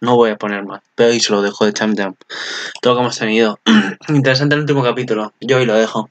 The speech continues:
para que lo veáis. Así que ani-, uniros a mi Discord, lo dejo en la descripción. Si no me lo pedís por mensaje normal en los comentarios, os lo pongo y ya está. Porque a veces Discord le va y le viene, eh, las invitaciones cuando le da la gana.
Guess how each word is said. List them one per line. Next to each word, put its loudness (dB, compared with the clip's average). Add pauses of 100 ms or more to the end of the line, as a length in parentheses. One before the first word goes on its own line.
(420)
para -2
que 2
lo 2
veáis. 0
Así -2
que 0
ani-, -2
uniros 0
a -6
mi -4
Discord, 0
lo 2
dejo 2
en 0
la 0
descripción. -2
Si -2
no 2
me 2
lo 4
pedís 0
por 0
mensaje -2 (640)
normal -2
en -2
los -8
comentarios, -2
os -8
lo -2
pongo 0
y -2
ya -4
está. -6
Porque -8
a -4
veces -4 (300)
Discord -4 (440)
le 2
va 4
y 2
le 0
viene, -4 (460)
eh, -2
las -4
invitaciones 0
cuando 0
le 2
da 0
la 2
gana. -2